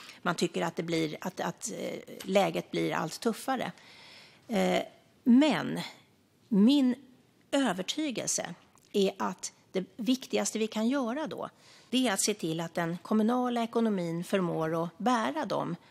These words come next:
utgifter som förskolan med nödvändighet innebär.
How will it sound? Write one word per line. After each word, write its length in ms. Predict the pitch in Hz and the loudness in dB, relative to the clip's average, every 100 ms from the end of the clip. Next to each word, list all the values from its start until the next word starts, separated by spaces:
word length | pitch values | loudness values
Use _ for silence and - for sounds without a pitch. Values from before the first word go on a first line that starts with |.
| _ | _
utgifter 840 | - 185 - 175 160 - - 160 185 - | -2 0 0 -4 -6 -6 -6 -6 -6 -4
som 220 | - 175 | -2 0
förskolan 680 | - 185 - 170 170 156 180 | 0 -2 -2 -6 -4 -4 -4
med 140 | - 185 | 0 2
nödvändighet 800 | 208 214 175 175 165 180 190 - | 4 2 0 -2 -4 -4 -6 -4
innebär. 540 | 208 180 240 269 82 | -4 -4 -4 -6 -8